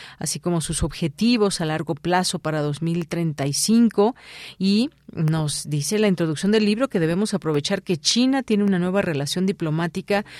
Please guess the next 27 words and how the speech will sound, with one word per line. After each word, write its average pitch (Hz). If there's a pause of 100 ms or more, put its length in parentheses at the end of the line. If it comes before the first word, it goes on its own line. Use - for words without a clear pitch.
(240)
con 233
países 180
de 160
América 160
Latina 220
que 180
ahora 185
van 202 (380)
en 165
este, 175
ven 208
en 214
este 190
país 175
asiático 196
un 262
nuevo, 202 (600)
eh, 175
aliado 202
tecnológico 180
que 165
les 151
ofrece 180
otras 214
condiciones 165
de 147
cooperación 147